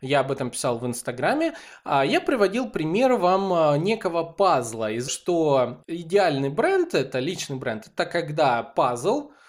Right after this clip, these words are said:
сложен полностью в голове целевой аудитории. Но перед этим мы, как, э, владельцы нашей жизни, как, э, те, кто, о ком этот пазл, мы его сами должны выложить. И вот, э, моя, к слову, задача создать этот самый пазл.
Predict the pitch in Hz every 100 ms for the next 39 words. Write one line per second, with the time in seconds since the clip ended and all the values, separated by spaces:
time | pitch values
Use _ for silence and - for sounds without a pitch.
0 | _ - - 190 247 269 247 - 165 175
1 | 202 208 190 151 135 135 143 247 254 143
2 | 120 143 180 147 139 131 120 107 101 -
3 | - - - 196 208 190 180 208 170 170
4 | 220 233 120 - - 139 - 131 123 120
5 | 120 120 117 123 175 175 202 143 131 -
6 | 123 113 147 151 131 113 107 113 147 160
7 | - 117 107 107 - 123 - 127 117 -
8 | 156 - - 147 160 165 - 185 143 120
9 | 123 - 123 110 147 247 - - - 160
10 | 165 170 - 320 269 147 123 113 117 127
11 | 107 98 - - 175 220 208 - 156 135
12 | 147 160 139 - 151 127 123 139 254 330
13 | 170 - 170 160 165 180 - - 156 156
14 | 131 131 208 196 143 120 101